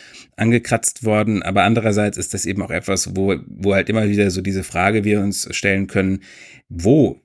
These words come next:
ist das Siri-Image tatsächlich beschädigt? Bei den, äh, ich sag mal eher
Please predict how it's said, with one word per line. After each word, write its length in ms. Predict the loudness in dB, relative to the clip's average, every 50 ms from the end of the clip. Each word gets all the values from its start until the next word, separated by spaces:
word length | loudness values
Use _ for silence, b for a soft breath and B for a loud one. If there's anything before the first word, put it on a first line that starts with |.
| -16
ist 220 | -8 -6 -6 -4 -2
das 260 | -2 -4 -4 -6 _ _ -8
Siri-Image 720 | -6 -2 0 2 2 2 0 -2 -2 -2 -4 -4 -4 -6 -6
tatsächlich 440 | -6 -4 -2 -4 -4 -4 -6 -12
beschädigt? 560 | -10 -6 -4 -2 -2 -2 -4 -4 -6 -10 -10 -8
Bei 140 | -6 -4
den, 320 | -2 -2 -4 -4 -4 -8 -10 B B B B B B B -8
äh, 140 | -6 -6 -4
ich 180 | -4 -4 -2
sag 160 | -2 -2 -2
mal 80 | -2 0
eher 380 | 0 2 2 4 2 2 0 -4